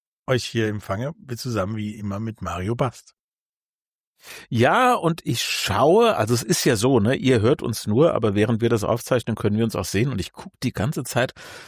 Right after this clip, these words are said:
Speaker 2: ob Patrick nicht doch noch irgendwo so ein kleines Tränchen verdrückt. Aber nee, nee, er lächelt.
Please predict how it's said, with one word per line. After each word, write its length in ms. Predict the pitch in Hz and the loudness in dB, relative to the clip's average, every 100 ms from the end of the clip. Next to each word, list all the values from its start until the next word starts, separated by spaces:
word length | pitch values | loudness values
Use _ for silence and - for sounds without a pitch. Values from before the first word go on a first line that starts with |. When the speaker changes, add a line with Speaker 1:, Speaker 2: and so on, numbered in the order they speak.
| _ - | _ -12
Speaker 2:
ob 120 | - | -8
Patrick 400 | - 127 170 147 | -4 -2 -2 -2
nicht 200 | 120 - | -4 -4
doch 100 | 170 | -4
noch 160 | 175 127 | -4 -6
irgendwo 240 | - 165 | -4 -4
so 80 | 117 | -2
ein 80 | 98 | -4
kleines 720 | - - 104 151 233 277 - | -4 -4 -2 0 -2 -4 -8
Tränchen 640 | - 135 135 202 202 101 87 | -8 -4 -2 -2 -2 -4 -2
verdrückt. 480 | 98 - 87 - | -6 -8 -10 -10
Aber 140 | - 165 | -2 2
nee, 320 | 175 262 330 - | 4 4 0 2
nee, 200 | 151 262 | 2 2
er 140 | 165 | 2
lächelt. 380 | 143 190 240 | 2 0 -4